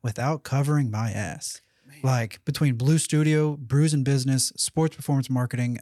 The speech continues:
Speaker 1: Marijuana Marketing, and Sooner Marketing Solutions, I've actually got calls with my attorneys over the next three weeks to discuss all five of those avenues. I've got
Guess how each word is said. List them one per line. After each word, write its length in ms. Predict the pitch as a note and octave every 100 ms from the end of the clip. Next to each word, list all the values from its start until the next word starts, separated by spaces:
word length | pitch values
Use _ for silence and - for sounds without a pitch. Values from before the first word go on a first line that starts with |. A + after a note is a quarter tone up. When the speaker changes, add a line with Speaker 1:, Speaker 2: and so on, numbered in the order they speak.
| A2+
Speaker 1:
Marijuana 460 | C#3 D#3 C3 A#2
Marketing, 480 | A#2+ A#2 A#2+ A#2 A2+
and 140 | A2 G#2
Sooner 260 | F#3+ F3+
Marketing 380 | C#3 B2 A#2 A2+
Solutions, 500 | - G#2+ G2+ G2+ G2+ - - _ _ _ _ _ _ _ _
I've 180 | D#3+ A3
actually 280 | G#3+ D#3+ D3
got 160 | B2+
calls 360 | - D#3+ C3+ B2
with 100 | A#2+
my 140 | B2+
attorneys 400 | A#2 A2+ D#3 C3+
over 140 | A#2+ A2
the 60 |
next 180 | A2 G#2+
three 180 | - C#3
weeks 480 | B2 A#2+ G#2 - -
to 100 | -
discuss 400 | D3 C3+ - F#3+
all 240 | - F3 G3+
five 300 | - A3 G#3
of 60 |
those 140 | E3 D#3
avenues. 480 | F#3+ F#3 B2+ F#2+ - _ _ -
I've 140 | D#3+
got 140 | E3